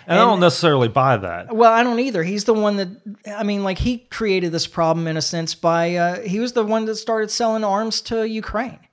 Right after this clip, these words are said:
Speaker 1: Yeah,
Speaker 2: Or
Speaker 1: that
Speaker 2: not
Speaker 1: was,
Speaker 2: selling, like,
Speaker 1: that
Speaker 2: shit,
Speaker 1: was,
Speaker 2: well, s-,
Speaker 1: that
Speaker 2: yeah,
Speaker 1: was
Speaker 2: I
Speaker 1: the
Speaker 2: mean,
Speaker 1: whole
Speaker 2: essentially
Speaker 1: phone
Speaker 2: selling,
Speaker 1: call.
Speaker 2: but yeah.
Speaker 1: Yeah.
Speaker 2: Yeah, he was impeached for holding up arms sales to
Speaker 1: Yeah.
Speaker 2: Ukraine.
Speaker 1: Exactly. Which he ended up
Speaker 2: Um,
Speaker 1: giving them, by
Speaker 2: yeah.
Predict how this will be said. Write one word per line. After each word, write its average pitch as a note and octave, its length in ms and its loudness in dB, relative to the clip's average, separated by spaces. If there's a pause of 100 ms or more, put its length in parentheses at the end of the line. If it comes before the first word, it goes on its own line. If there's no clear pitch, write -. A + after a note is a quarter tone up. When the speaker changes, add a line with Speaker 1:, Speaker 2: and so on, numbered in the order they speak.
Speaker 1:
Yeah, B2 180 -2 (120)
Speaker 2:
Or G#2 80 -8
Speaker 1:
that F#3 60 2
Speaker 2:
not F#3+ 160 2
Speaker 1:
was, - 80 -4
Speaker 2:
selling, G3 380 -2
like, D3 120 -6
Speaker 1:
that B2+ 120 2
Speaker 2:
shit, D#3+ 60 -4
Speaker 1:
was, C#3 140 0
Speaker 2:
well, C#3 140 -4
s-, B2 180 -10 (140)
Speaker 1:
that C3+ 100 2
Speaker 2:
yeah, D3 80 0
Speaker 1:
was C3 80 -2
Speaker 2:
I C3 40 -8
Speaker 1:
the C3 80 0
Speaker 2:
mean, G#2 40 -2
Speaker 1:
whole B2+ 120 2
Speaker 2:
essentially C3 120 -4
Speaker 1:
phone D#3 200 4
Speaker 2:
selling, C#3 100 0
Speaker 1:
call. F#2 260 -6
Speaker 2:
but - 160 -10 (240)
yeah. - 280 -2 (180)
Speaker 1:
Yeah. A#2+ 220 -4
Speaker 2:
Yeah, E3+ 260 4
he G3 180 0
was A3+ 160 2
impeached B3 480 -2
for F#3+ 320 -4
holding A3 480 2
up G3 340 -2
arms G3+ 540 -4
sales A#2 580 -8
to D3 140 -10
Speaker 1:
Yeah. D#3+ 140 -2
Speaker 2:
Ukraine. D3+ 580 -8
Speaker 1:
Exactly. B2+ 720 -4 (220)
Which D3+ 160 0
he G3 160 4
ended G#3+ 180 6
up F#3+ 120 4
Speaker 2:
Um, C#3+ 40 -6
Speaker 1:
giving E3+ 300 4
them, A2+ 180 -4
by G#2+ 160 -4
Speaker 2:
yeah. B2+ 380 0